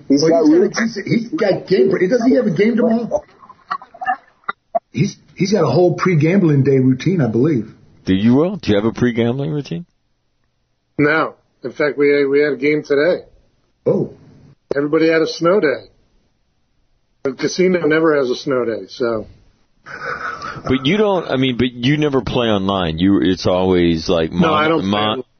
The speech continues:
Speaker 3: mano y mano.
Speaker 4: Yeah, I don't play online. I, I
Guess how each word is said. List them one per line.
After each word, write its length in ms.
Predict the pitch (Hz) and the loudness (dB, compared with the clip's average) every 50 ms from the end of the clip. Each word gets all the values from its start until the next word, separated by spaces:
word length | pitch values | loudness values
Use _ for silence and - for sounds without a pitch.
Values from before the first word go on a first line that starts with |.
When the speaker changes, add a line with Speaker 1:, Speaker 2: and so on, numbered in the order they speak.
| _ - | _ -6
Speaker 3:
mano 360 | 95 98 98 104 104 104 104 | -4 -2 -2 0 0 2 2
y 100 | 104 101 | 2 2
mano. 420 | 95 95 95 90 85 80 78 76 - _ _ _ _ _ _ _ - - - - _ _ _ _ _ _ _ _ _ _ | 2 0 0 0 0 -2 -2 -4 -6 _ _ _ _ _ _ _ -20 -20 -20 -20 _ _ _ _ _ _ _ _ _ _
Speaker 4:
Yeah, 160 | - 135 139 | -4 -2 -2
I 40 | 151 | 0
don't 140 | 160 160 156 | -2 -4 -2
play 160 | - 165 143 | -2 -2 0
online. 440 | 139 131 123 120 117 117 110 104 104 | 0 0 -2 -4 -6 -8 -8 -6 -4
I, 320 | 120 127 123 - - - | -2 -4 -4 -4 -6 -4
I 140 | 131 127 123 | -2 0 0